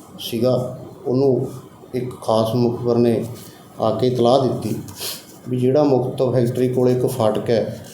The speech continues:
ਉੱਥੇ ਪੰਜ ਵਿਅਕਤੀ ਨੇ ਜਿਹੜੇ ਉਹ ਬੈਠ ਕੇ ਵ-, ਕੋਈ ਸਲਾਹ ਮਸ਼ਵਰਾ ਕਰ ਰਹੇ ਆ, ਜਿਹੜੇ ਕਿ ਕਿਸੇ ਵੱਡੀ ਵਾਰਦਾਤ ਨੂੰ ਅੰਜਾਮ ਦੇ ਸਕਦੇ ਆ। ਸਾਨੂੰ ਵੱਡੀ ਕਾਮਯਾਬੀ ਉਦੋਂ ਮਿਲੀ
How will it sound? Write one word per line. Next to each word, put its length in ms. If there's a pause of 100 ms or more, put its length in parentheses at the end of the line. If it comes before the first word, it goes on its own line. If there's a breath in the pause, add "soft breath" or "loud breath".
ਉੱਥੇ 180
ਪੰਜ 320
ਵਿਅਕਤੀ 420
ਨੇ 140
ਜਿਹੜੇ 380 (380)
ਉਹ 140
ਬੈਠ 320
ਕੇ 100
ਵ-, 260 (340)
ਕੋਈ 160
ਸਲਾਹ 260
ਮਸ਼ਵਰਾ 420
ਕਰ 200
ਰਹੇ 180
ਆ, 40 (560 loud breath)
ਜਿਹੜੇ 220
ਕਿ 100
ਕਿਸੇ 200
ਵੱਡੀ 640 (100)
ਵਾਰਦਾਤ 500
ਨੂੰ 280
ਅੰਜਾਮ 360
ਦੇ 140
ਸਕਦੇ 360
ਆ। 100 (960 loud breath)
ਸਾਨੂੰ 640
ਵੱਡੀ 360
ਕਾਮਯਾਬੀ 720 (140)
ਉਦੋਂ 260
ਮਿਲੀ 400